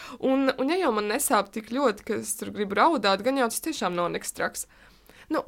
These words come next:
pēc četrām dienām man pārliecināja dzīvokļu biedrene aizbraukt pārbaudīties, un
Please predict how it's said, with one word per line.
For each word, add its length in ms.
pēc 260
četrām 400
dienām 400
man 240
pārliecināja 560
dzīvokļu 400
biedrene 380
aizbraukt 340
pārbaudīties, 800
un 300